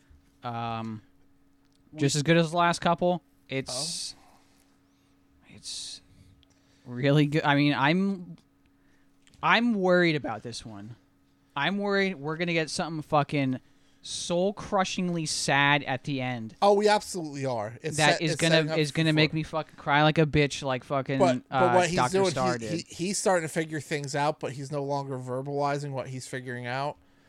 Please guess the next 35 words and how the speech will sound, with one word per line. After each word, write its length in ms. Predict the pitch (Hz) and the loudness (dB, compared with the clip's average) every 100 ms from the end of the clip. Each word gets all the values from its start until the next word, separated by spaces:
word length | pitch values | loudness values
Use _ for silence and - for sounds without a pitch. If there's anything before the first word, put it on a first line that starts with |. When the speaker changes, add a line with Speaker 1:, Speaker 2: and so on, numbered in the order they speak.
| _ _ | _ _
Speaker 2:
But 100 | 151 | -4
at 120 | 131 | -4
the 100 | 131 | -2
end 160 | 147 151 | -2 -2
of 60 | 147 | -2
this 240 | 180 - | -4 -4
one, 220 | 147 135 | -6 -6
we 100 | 135 | -8
find 340 | 131 139 131 131 | -8 -6 -6 -4
out 300 | 131 131 - _ _ _ _ _ _ | -2 -2 -4 _ _ _ _ _ _
that 160 | 143 123 | -4 -4
he's 360 | - 175 160 | -6 -6 -6
the 80 | 165 | -6
one 260 | 147 139 131 | -4 -4 -4
that 160 | 131 | -6
left 280 | 135 135 - | -6 -8 -8
the 60 | 139 | -14
kind 240 | - 127 | -10 -8
of 80 | 120 | -8
cave 320 | - 156 151 | -6 -4 -4
drawings 640 | 147 135 123 123 123 123 - | -6 -4 -2 -4 -8 -14 -16
in 140 | 131 123 | -16 -12
the 40 | |
Parazone 640 | - 151 139 127 123 120 117 | -4 -2 -2 -4 -8 -8 -12
for 200 | - 120 | -12 -12
himself 460 | 120 - 123 120 | -12 -8 -8 -8
to 80 | - | -14
find. 480 | - 123 113 62 - _ _ - | -10 -10 -10 -14 -20 _ _ -10
Speaker 1:
He's 220 | 170 170 | -6 -4
also 600 | 165 165 - 151 143 135 _ _ _ _ _ _ _ - | -4 -4 -2 -2 -4 -6 _ _ _ _ _ _ _ -8
apparently 500 | 147 147 156 156 147 | -6 -2 -2 0 0
response 440 | 135 - 143 139 | -2 -2 -2 -2
for 80 | - | -4
the 60 | 131 | -6
di-, 140 | 131 | -8